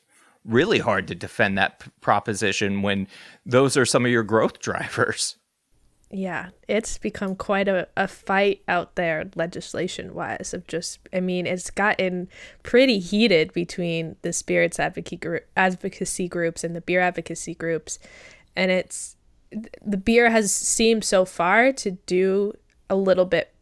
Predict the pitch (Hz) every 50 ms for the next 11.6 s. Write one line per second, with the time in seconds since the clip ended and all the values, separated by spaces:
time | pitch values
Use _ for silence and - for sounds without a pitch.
0 | _ - 175 170 175 240 285 320 339 349 320 _ _ _ _ _ - - 240 -
1 | _ - 190 180 - - - - 214 214 208 202 - - 180 175 180 175 175 180
2 | 180 180 170 175 170 160 139 - - 175 185 196 196 185 180 170 160 160 160 -
3 | - - - - 175 175 170 165 - - - 151 147 - - - - - 175 175
4 | 160 156 - 160 160 - - 180 165 156 127 110 - 180 - _ - - - -
5 | - - - - _ _ _ _ _ - 202 202 - - 175 165 - - 156 139
6 | 139 - - - - _ _ _ _ _ - - - 156 160 - - - - -
7 | - - - - - 185 _ _ _ _ _ _ _ _ _ _ _ _ _ -
8 | 147 156 151 143 127 - 160 143 131 - 156 151 160 160 - 123 131 123 - -
9 | - 143 143 123 - - - - - - - 120 104 107 117 131 170 156 - -
10 | 117 98 98 95 107 113 117 120 - - 95 - 123 98 107 120 151 170 170 202
11 | 185 156 - - 120 104 104 104 101 95 92